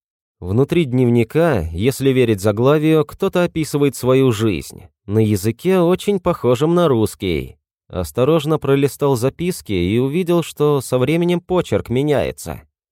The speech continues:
Становится мельче и неразборчивей. Однако начинают присутствовать какие-то схематические рисунки и наброски. Подавил желание начать чтение с середины,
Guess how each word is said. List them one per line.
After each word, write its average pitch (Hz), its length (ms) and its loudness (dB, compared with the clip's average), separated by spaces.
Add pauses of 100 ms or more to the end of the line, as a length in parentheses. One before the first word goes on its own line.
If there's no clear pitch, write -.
Становится 104 580 0
мельче 139 600 -2 (140)
и 110 120 -8
неразборчивей. 117 1200 -2 (520)
Однако 127 560 0
начинают 135 500 2
присутствовать 147 1000 0
какие-то 165 480 -2
схематические 147 840 0
рисунки 127 460 0
и 135 120 4
наброски. 131 800 0 (560)
Подавил 135 460 4
желание 110 500 4
начать 107 320 2
чтение 101 480 0
с 82 60 -4
середины, 123 760 0